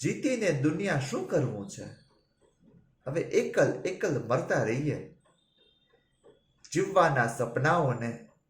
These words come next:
મન ભરીને જીવી લઈએ. ચાલ ફરીથી નાના થઈએ. ઓગળતા બરફના ટીપા જીવન જેવા લાગે છે ને? પાછો એ બરફ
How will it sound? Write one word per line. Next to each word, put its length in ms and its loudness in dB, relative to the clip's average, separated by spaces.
મન 220 2
ભરીને 480 2
જીવી 420 -2
લઈએ. 560 -6
ચાલ 200 0
ફરીથી 540 -8
નાના 320 -8
થઈએ. 600 -16
ઓગળતા 640 4
બરફના 640 2
ટીપા 680 -4
જીવન 320 2
જેવા 300 0
લાગે 360 0
છે 320 -8
ને? 160 -12
પાછો 340 0
એ 120 4
બરફ 460 2